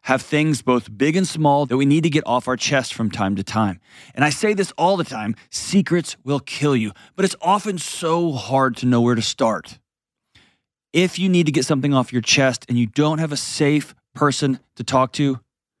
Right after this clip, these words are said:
you may want to try therapy. Therapy is a safe, effective place to get things off your chest, to learn how to say scary and hard things out loud,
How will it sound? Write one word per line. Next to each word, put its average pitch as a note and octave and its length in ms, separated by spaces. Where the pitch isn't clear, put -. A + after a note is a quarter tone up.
you A#2+ 120
may C3+ 160
want D3+ 160
to D3 40
try C3 200
therapy. G2 600
Therapy G3 320
is F3+ 120
a D3+ 60
safe, F3 460
effective C#3+ 480
place C#3+ 200
to C3+ 80
get D3 180
things E3 280
off D3 260
your E3 100
chest, B2+ 400
to C#3 100
learn F3 160
how E3 100
to D#3 80
say E3+ 260
scary E3 520
and C#3 100
hard D3 340
things D3+ 280
out A#2+ 220
loud, D3 320